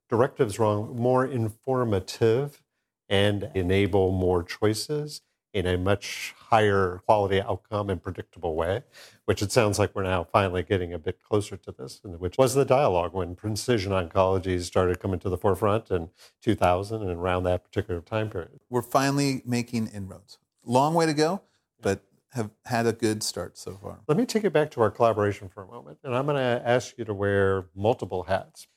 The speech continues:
Speaker 1: If you were talking to one of our potential biopharma collaborators, and if we were talking to the leadership of the translational medicine group,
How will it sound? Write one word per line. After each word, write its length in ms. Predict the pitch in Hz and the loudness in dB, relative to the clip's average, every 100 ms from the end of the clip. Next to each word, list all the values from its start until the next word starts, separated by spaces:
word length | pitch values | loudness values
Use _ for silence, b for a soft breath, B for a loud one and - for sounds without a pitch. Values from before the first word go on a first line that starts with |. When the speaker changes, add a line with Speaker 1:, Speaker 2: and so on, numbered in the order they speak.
| _ - | _ 0
Speaker 1:
If 160 | 123 156 | 0 2
you 140 | 170 | 0
were 160 | 170 151 | 0 -2
talking 580 | - 160 156 147 123 - - | 0 0 0 -4 -4 -10 -6
to 560 | 110 101 98 98 95 95 _ _ _ _ | -2 0 0 -2 -6 -12 _ _ _ _
one 220 | 98 104 120 | -2 0 0
of 200 | 101 104 | -6 -2
our 580 | 98 98 95 95 98 _ _ _ | 2 4 4 2 0 _ _ _
potential 840 | 113 113 107 - 101 95 92 95 - | -4 0 0 0 0 0 -2 -4 0
biopharma 800 | 104 104 92 107 95 90 90 87 85 _ | 2 2 2 0 0 0 -4 -6 -8 _
collaborators, 800 | 98 95 95 - - 82 82 - b b b - | -2 0 -2 -6 -14 -14 -18 -18 b b b -4
and 140 | 98 | -2
if 80 | 98 | 2
we 80 | 104 | 2
were 100 | 104 | 2
talking 400 | 117 120 117 104 | 0 0 -2 -10
to 400 | 101 92 92 87 | -6 -4 -4 -6
the 120 | 95 | -2
leadership 480 | 98 101 95 - - | 0 0 -2 -4 -8
of 100 | 90 | -4
the 140 | 90 85 - | -4 -4 -8
translational 840 | - 104 92 95 98 - 95 85 | -2 -2 0 0 0 -2 -4 -2
medicine 540 | 95 104 - 127 147 - | -4 -4 -6 -10 -14 -18
group, 340 | - 92 87 | -8 -6 -6